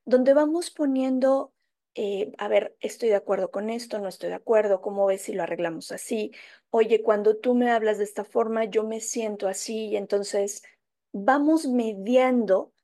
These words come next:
a través del diálogo y a través de nuestras acciones en el día a día esta convivencia y vamos pasando en estas etapas del ciclo vital de la pareja.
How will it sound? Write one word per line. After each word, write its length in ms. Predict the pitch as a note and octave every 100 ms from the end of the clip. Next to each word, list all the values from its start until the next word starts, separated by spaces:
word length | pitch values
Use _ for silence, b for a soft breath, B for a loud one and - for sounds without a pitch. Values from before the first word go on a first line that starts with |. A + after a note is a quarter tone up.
| -
a 140 | G3
través 460 | - G3+ G3 A3+ G#3+
del 180 | A3 G#3
diálogo 540 | A#3 B3+ B3 G#3 G3
y 100 | F#3+
a 80 | F#3
través 380 | G3 G3 G#3+ A3+
de 80 | C4
nuestras 420 | B3+ B3+ B3 -
acciones 640 | C4 - B3 A#3+ G3 -
en 100 | F3
el 120 | F3
día 200 | G#3 A3+
a 40 | A#3
día 320 | B3+ A3 C4+ B B B -
esta 300 | B3 C#4+ C#4
convivencia 1000 | C4+ A#3+ G#3+ G#3+ G#3 A#3+ B3 B3 - - b b b b
y 80 | A#3
vamos 640 | B3+ C4 C#4+ D4 - - _ _ -
pasando 840 | A3+ - - C#4 C#4+ B3+ F#3+ -
en 220 | - A3+ A#3+
estas 560 | B3+ - B3+ B3 B3
etapas 800 | B3+ B3 A3+ G#3 - A#3 A#3 - _
del 180 | - G#3
ciclo 300 | - G#3+ A#3+
vital 320 | G#3+ G#3 F3+
de 80 | F3+
la 160 | F3+ -
pareja. 420 | A#3 - -